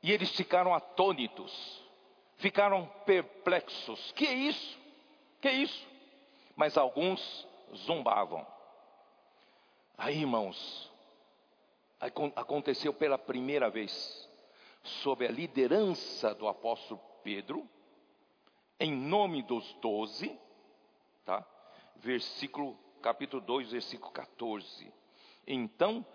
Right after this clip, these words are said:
se levantou Pedro com os onze, e erguendo a voz, Pedro teve ousadia de tomar liderança. Porque Deus queria isso. Deus havia incumbido a Pedro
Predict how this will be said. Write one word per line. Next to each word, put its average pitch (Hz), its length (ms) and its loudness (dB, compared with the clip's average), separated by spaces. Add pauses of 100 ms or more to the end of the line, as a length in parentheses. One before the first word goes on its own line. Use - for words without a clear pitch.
(160)
se - 300 -4
levantou 123 520 0
Pedro 196 560 -2
com 151 240 -2
os 113 200 -6
onze, 151 520 -2 (840)
e 143 140 2
erguendo 156 560 2
a 123 40 4
voz, - 600 0 (300)
Pedro 151 400 2
teve 135 340 -2
ousadia 127 880 -2 (640)
de - 180 -10
tomar 107 360 -2
liderança. 98 840 -6 (1040)
Porque 139 200 -4
Deus 143 320 0
queria 151 360 0
isso. - 480 -6 (480)
Deus 147 240 0
havia 131 240 0
incumbido 156 840 -2
a 107 60 2
Pedro - 360 -6